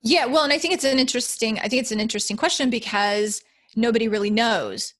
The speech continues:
There's a lot of people, I think, who initially were like, "Oh, we just have to kinda hold our breath for six to eight weeks and then everything's gonna go back the way it was." Uh, and I think most people are recognizing that regardless of what happens, it's not going to be exactly like it was,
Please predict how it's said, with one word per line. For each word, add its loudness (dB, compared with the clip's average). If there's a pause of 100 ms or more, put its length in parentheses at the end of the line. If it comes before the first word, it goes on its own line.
(340)
There's -4
a -2
lot 4
of -2
people, -2
I 2
think, -6
who -2
initially 2
were 0
like, 0
"Oh, 2
we -2
just -2
have -4
to -6
kinda -4
hold -2
our 0
breath -2
for -6
six -4
to -4
eight -4
weeks -2
and -8
then -8
everything's -6
gonna -6
go -4
back -2
the -6
way -4
it -6
was." -8 (600)
Uh, 0
and 0
I 0
think -6
most 0
people -4
are -2
recognizing -4
that -2
regardless 0
of -6
what -2 (760)
happens, -4
it's -10
not 0
going -4
to -4
be -4
exactly -6
like -8
it -12
was, -10